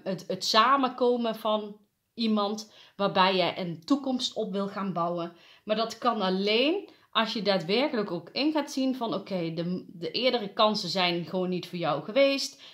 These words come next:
Dat laat ik los." En dan gaan er nieuwe mogelijkheden komen. En de persoon die hier dus op tafel ligt, eh, voelt voor mij dat je die misschien kunt gaan leren kennen op het moment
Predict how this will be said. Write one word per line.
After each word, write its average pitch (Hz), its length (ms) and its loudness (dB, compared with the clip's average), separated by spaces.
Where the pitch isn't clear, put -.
Dat 208 200 0
laat 170 340 0
ik 190 120 -8
los." 247 560 2
En 185 360 -2
dan 196 400 -2
gaan 180 360 -6
er 175 260 -4
nieuwe 185 600 -2
mogelijkheden 180 720 -4
komen. 156 460 -8
En 220 220 0
de 208 100 -2
persoon 262 520 0
die 202 160 -2
hier 226 280 0
dus 214 140 -2
op - 180 -10
tafel 262 380 -2
ligt, 269 400 -4
eh, 196 300 -2
voelt 269 300 -6
voor 247 100 -4
mij 226 240 0
dat 220 160 -2
je 190 60 -8
die 208 140 -2
misschien 214 360 -4
kunt 208 220 -4
gaan 190 180 -4
leren 185 440 -2
kennen 277 460 0
op 240 240 2
het 170 140 -4
moment 185 540 -2